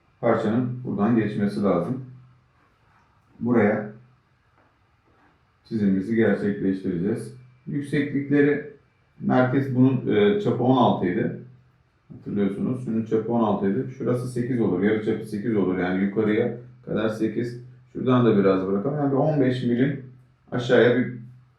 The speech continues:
merkezden boşluk bırakacağız arkadaşlar. On beş milim ideal. Bunları kabaca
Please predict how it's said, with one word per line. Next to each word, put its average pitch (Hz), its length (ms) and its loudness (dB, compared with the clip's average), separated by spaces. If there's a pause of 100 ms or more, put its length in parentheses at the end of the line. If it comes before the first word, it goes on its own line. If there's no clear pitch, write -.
(120)
merkezden 117 560 2
boşluk 101 400 2
bırakacağız 85 400 -4
arkadaşlar. 85 600 -6 (380)
On - 200 -6
beş - 180 -12
milim 98 240 0
ideal. 87 340 -2 (720)
Bunları - 240 -8
kabaca 127 560 0